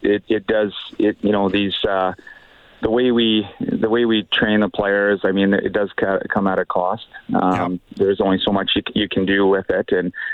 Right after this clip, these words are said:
Speaker 1: uh, but yeah, it's, it's twelve thousand five hundred if you're, if you're in, uh, kind of a public school, and then if you have a school that has an added tuition, it's, uh, fifteen thousand five hundred.
Speaker 2: Okay,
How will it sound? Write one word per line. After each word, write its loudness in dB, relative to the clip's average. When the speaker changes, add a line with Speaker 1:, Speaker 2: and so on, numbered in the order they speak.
Speaker 1:
uh, 0
but 0
yeah, 0
it's, -4
it's 0
twelve -2
thousand -2
five -2
hundred 0
if 0
you're, 0
if -2
you're 2
in, 0
uh, 0
kind 0
of -2
a -2
public -4
school, 0
and 0
then 4
if 0
you 0
have -2
a 0
school 2
that 0
has -2
an 0
added 0
tuition, 0
it's, -2
uh, 0
fifteen 0
thousand -2
five -2
hundred. -4
Speaker 2:
Okay, -4